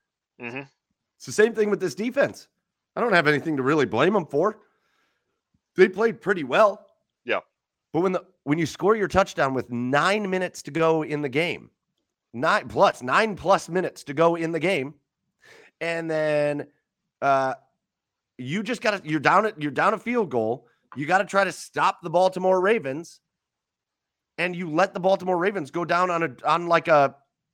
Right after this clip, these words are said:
Speaker 2: seven-minute drive or a six-minute drive, not seven, but whatever it was.
Speaker 1: Yeah.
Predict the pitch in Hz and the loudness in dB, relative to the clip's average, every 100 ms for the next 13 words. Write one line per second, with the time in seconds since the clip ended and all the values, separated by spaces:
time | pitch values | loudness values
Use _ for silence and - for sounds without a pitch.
0 | _ - - - 190 202 190 190 147 131 | _ -20 -8 0 0 0 -2 -2 -4 0
1 | 165 156 131 110 - 190 190 180 170 147 | 2 2 -2 -8 -6 -6 -4 -6 -4 -2
2 | 156 131 139 131 - 123 113 110 123 170 | -2 -2 -6 -6 -6 -8 -6 -10 -4 -2
3 | 185 165 143 202 175 143 - _ 151 | 0 0 4 6 6 4 -8 _ 0